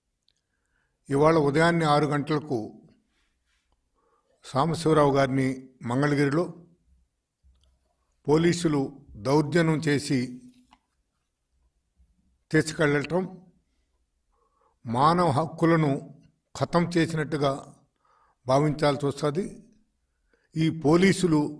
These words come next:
దొంగలుగా మారినారు. దొంగల చేష్టలన్నీ పోలీసులు చేస్తున్నారు. రాత్రి ధరణికోటలో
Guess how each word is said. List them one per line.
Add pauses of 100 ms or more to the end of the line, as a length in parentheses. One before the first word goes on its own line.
(640)
దొంగలుగా
మారినారు. (1120)
దొంగల (600)
చేష్టలన్నీ
పోలీసులు
చేస్తున్నారు. (1800)
రాత్రి
ధరణికోటలో